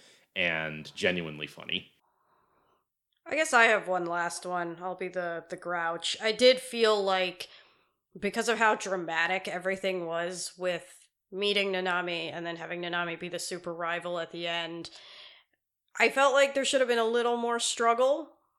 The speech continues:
Speaker 2: on Kang Ming's part. A lot of his, like,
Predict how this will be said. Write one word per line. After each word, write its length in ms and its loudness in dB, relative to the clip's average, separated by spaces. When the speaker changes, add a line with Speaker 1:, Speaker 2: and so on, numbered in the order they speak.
Speaker 2:
on 160 -2
Kang 320 2
Ming's 300 -2
part. 460 0
A 60 0
lot 280 4
of 160 -2
his, 520 -2
like, 300 -4